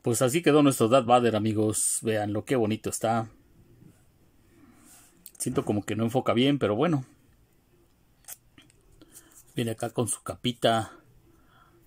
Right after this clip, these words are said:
Lo que más me gustó fue el, la máscara. A ver si se puede apreciar la máscara de este personaje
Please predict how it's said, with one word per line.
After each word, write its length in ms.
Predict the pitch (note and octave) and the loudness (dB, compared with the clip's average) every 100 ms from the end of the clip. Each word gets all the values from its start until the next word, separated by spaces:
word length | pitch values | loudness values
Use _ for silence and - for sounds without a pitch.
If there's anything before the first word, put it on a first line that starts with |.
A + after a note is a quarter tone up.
| _ _ - _ _ _ _ _ _ _ _ _ _ _ - - - - - - - | _ _ -20 _ _ _ _ _ _ _ _ _ _ _ -20 -20 -20 -20 -20 -16 -8
Lo 100 | A2 | 0
que 80 | A#2+ | 4
más 140 | D3+ | 6
me 80 | D#3 | 6
gustó 340 | B2 - D3 | 4 4 2
fue 720 | - D3 D3+ F#3 - A2+ G#2+ | 6 6 6 2 0 2 2
el, 380 | G#2 G#2 G#2 F2 | 0 0 -2 -2
la 100 | F#2+ | -2
máscara. 720 | G2 D#3+ - C#3 C3 C#3 B2+ - - - - | 2 2 4 4 6 4 2 -8 -20 -20 -6
A 100 | G2 | -4
ver 80 | A2+ | -4
si 80 | - | -4
se 100 | G2+ | -4
puede 260 | A2 A#2 | 0 2
apreciar 720 | A2 E2+ E2 A#2+ A#2 B2 A2 - _ _ - _ _ _ - - - - - _ _ - | 0 -4 -6 -2 0 0 -4 -14 _ _ -20 _ _ _ -20 -20 -6 -6 -6 _ _ -6
la 220 | G#2 F#2 | -6 -2
máscara 720 | A2 D3 - A2 G#2+ A2 - - - | 0 0 -2 -2 0 -2 -4 -14 -10
de 160 | F#2+ | -4
este 220 | A#2 - - | -4 -4 -4
personaje 840 | B2 C3+ - G2+ A2+ A#2+ A#2 A#2 | -2 -2 -2 -2 0 0 0 0